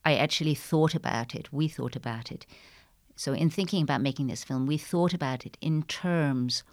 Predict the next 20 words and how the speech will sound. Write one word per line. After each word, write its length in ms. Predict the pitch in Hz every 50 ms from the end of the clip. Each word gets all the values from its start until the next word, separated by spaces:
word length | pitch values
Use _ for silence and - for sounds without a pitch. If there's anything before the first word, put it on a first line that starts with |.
| _ _ _ -
of 240 | 156 160 165 170 156
using 480 | 147 143 147 151 156 131 139 143 127 117
it 240 | 110 - - - - -
possibly 480 | - - 131 123 - 117 123 123 117 117
as 180 | 117 113 -
an 140 | - 107 117
advocacy 640 | - - 143 139 117 - 135 - - 120 - - -
tool, 400 | 120 - - - 135 123 110 107 110 - - - - - -
because, 460 | - 147 - 143 139 135 131 127 - - -
uh, 220 | 131 117 123 131 - - -
it's 260 | - 135 - - - -
an 280 | - - 131 123 - - - - - - -
issue 240 | 160 147 - 147
that 160 | 131 127 - - - - _ _ _ - -
needs 400 | 147 147 156 160 160 143 123 -
to 80 | - 143
be 140 | - 127 120
addressed, 380 | 123 123 117 110 110 - -
and 100 | - 120
the, 120 | 123 120